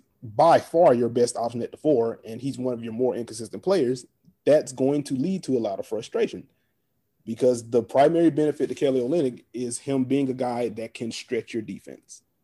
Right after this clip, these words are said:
That's where it really starts. Now, obviously, he's really good at faking the handoff. He is a good passer,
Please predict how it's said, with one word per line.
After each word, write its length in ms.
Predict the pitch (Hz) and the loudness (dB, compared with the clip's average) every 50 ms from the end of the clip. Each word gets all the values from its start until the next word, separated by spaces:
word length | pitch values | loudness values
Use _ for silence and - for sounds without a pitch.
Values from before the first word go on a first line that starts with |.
| _ _ _ - | _ _ _ -8
That's 240 | 123 131 127 - - | -8 -8 -8 -6 -2
where 220 | 123 127 123 123 | 2 4 4 4
it 80 | 120 113 | 4 2
really 180 | 123 117 113 | 0 0 -2
starts. 500 | - - - 120 101 78 65 - - - - - | -2 -4 -4 -4 -4 -4 -6 -10 -12 -16 -16 -14
Now, 200 | 107 107 104 - | -14 -12 -8 -4
obviously, 380 | - 131 143 143 135 - 139 135 | 0 2 2 2 2 2 0 2
he's 180 | 127 127 123 120 | 2 2 2 2
really 220 | 127 131 127 123 | 2 2 4 4
good 220 | 123 127 127 123 | 4 4 4 4
at 120 | 123 117 - | 2 0 0
faking 360 | - 131 123 127 - 123 120 | 0 0 0 0 0 -2 -4
the 60 | 120 | -2
handoff. 600 | 110 117 123 123 123 120 123 120 120 117 117 113 - _ _ _ _ _ _ _ | -2 -2 -2 -2 -2 0 0 2 2 2 0 -2 -4 _ _ _ _ _ _ _
He 120 | - 110 120 | -6 -4 -2
is 120 | 120 120 | -2 -2
a 40 | 120 | 0
good 240 | 120 127 120 117 - | 2 2 0 0 0
passer, 600 | - 117 117 117 117 110 - 120 113 110 107 | -4 -6 -4 -4 -4 -6 -4 -4 -2 -2 -4